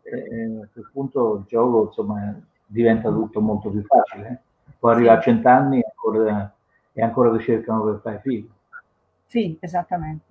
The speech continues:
Speaker 2: sì. Infatti,
Speaker 1: Mm.
Speaker 2: infatti.
Speaker 1: Va
Speaker 2: Bene.
Speaker 1: bene.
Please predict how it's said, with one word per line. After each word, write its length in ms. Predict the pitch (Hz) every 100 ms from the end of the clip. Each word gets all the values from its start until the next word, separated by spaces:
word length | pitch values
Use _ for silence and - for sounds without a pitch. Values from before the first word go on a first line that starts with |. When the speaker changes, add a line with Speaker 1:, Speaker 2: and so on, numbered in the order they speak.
| _
Speaker 2:
sì. 200 | 165 160 _ _ _ _ -
Infatti, 420 | 185 - 156 147
Speaker 1:
Mm. 220 | - 151
Speaker 2:
infatti. 320 | 160 - - _ _ _ _ _ _ _ _ _ - - _ _ _ _ _ - -
Speaker 1:
Va 260 | 170 202 185
Speaker 2:
Bene. 140 | 113
Speaker 1:
bene. 260 | 110 120